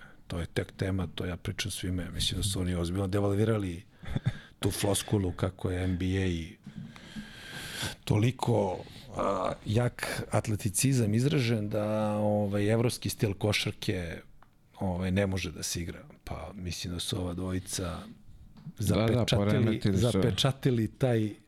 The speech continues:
Speaker 2: Malo ovaj Grk to remeti sve, ovaj, sa svojim.
Speaker 1: Da, on je ludilo, da, on je, on je ovaj,
Speaker 2: Ali opet
Speaker 1: ali,
Speaker 2: kad pogledaš
Speaker 1: ali
Speaker 2: trojica
Speaker 1: opet,
Speaker 2: Evropljana koji
Speaker 1: ali
Speaker 2: sad
Speaker 1: opet su ova
Speaker 2: vedri i
Speaker 1: dvojica
Speaker 2: oblače.
Speaker 1: mnogo dominantnija u smislu brojeva i igre. Ne kažem da ovaj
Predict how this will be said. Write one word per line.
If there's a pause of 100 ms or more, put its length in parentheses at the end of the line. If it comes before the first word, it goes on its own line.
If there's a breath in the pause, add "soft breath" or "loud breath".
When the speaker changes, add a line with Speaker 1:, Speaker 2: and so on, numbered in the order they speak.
(200)
Speaker 2:
Malo
ovaj
Grk
to
remeti
sve,
ovaj,
sa
svojim.
Speaker 1:
Da,
on
je
ludilo,
da,
on
je,
on
je
ovaj,
Speaker 2:
Ali
opet
Speaker 1:
ali,
Speaker 2:
kad
pogledaš (300)
Speaker 1:
ali
Speaker 2:
trojica
Speaker 1:
opet,
Speaker 2:
Evropljana
koji
Speaker 1:
ali
Speaker 2:
sad
Speaker 1:
opet
su
ova
Speaker 2:
vedri
i
Speaker 1:
dvojica
Speaker 2:
oblače.
Speaker 1:
mnogo
dominantnija
u
smislu
brojeva
i (580 loud breath)
igre.
Ne
kažem
da
ovaj